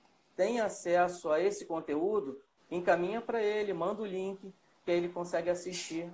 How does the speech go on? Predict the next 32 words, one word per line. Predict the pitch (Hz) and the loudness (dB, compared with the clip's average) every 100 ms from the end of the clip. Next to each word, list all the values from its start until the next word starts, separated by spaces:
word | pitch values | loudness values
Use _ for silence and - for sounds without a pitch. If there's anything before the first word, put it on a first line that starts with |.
| - | -14
É | |
só | 143 170 | -2 2
acessar | 170 180 175 151 | 2 0 0 2
lá | 151 | 4
os | 160 | 2
destaques | 147 - 147 160 165 | -4 -2 0 0 0
ou | 170 175 175 - | -2 0 -2 -8
em | 160 165 | -8 -8
vinte | 156 165 | -8 -8
e | - | -2
quatro | 151 156 147 | 0 0 2
horas | 147 143 | 2 2
aqui | 147 - 139 | -6 -6 -6
nos | 139 | -6
stories. | 151 - - 98 92 - - - - _ _ _ _ _ _ - | -8 -10 -4 -4 -4 -10 -20 -20 -20 _ _ _ _ _ _ -2
Professor, | 170 180 180 220 151 - - | 0 2 4 6 4 0 -6
vamos | 147 196 233 220 | 4 4 6 4
aqui | 196 196 190 | 2 4 6
à, | 185 160 | 6 4
à | 165 170 | 4 2
primeira | 170 156 170 180 | 2 2 4 4
pergunta, | 180 156 139 175 202 160 123 - _ _ _ 139 | 2 -2 -2 -2 -2 -4 -6 -8 _ _ _ -2
né, | 160 180 | 0 0
que | - | 0
foi | 156 | 0
do | 147 156 156 151 151 143 | 0 0 0 0 0 0
Vinícius, | 143 175 160 202 180 127 - - _ - _ _ _ - | 0 -2 0 -2 -4 -10 -14 -20 _ -20 _ _ _ -4
que | - | 2
ele | 175 | 2
perguntou | 180 185 185 185 190 | 6 6 4 2 2
o | |
seguinte: | 190 208 147 123 - - | 2 -2 0 0 -2 -12